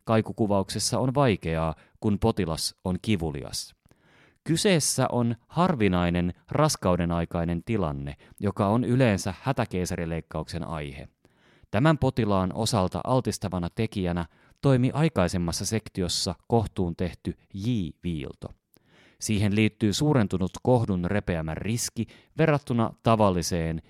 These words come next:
isthmisen osan poikittaiseen avaukseen. Yksi pilkku yhdeksän prosenttia vastaan nolla pilkku seitsemän prosenttia.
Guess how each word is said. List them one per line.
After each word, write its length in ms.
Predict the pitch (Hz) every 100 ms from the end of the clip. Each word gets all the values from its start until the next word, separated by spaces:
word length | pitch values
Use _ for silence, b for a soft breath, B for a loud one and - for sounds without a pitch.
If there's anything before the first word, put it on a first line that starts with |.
| b -
isthmisen 560 | 107 - 92 87 82
osan 320 | 87 90 82 -
poikittaiseen 680 | 92 82 - 76 78 78 -
avaukseen. 800 | 90 82 73 - - 50 - - b b b b _
Yksi 240 | 104 - -
pilkku 340 | 85 - -
yhdeksän 400 | 127 147 - 127
prosenttia 720 | 131 120 117 101 - 110 104 -
vastaan 580 | 98 98 - 92 87 87
nolla 240 | 90 90 82
pilkku 300 | 92 92 110
seitsemän 440 | 113 92 - 76 67
prosenttia. 600 | 76 73 - _ - -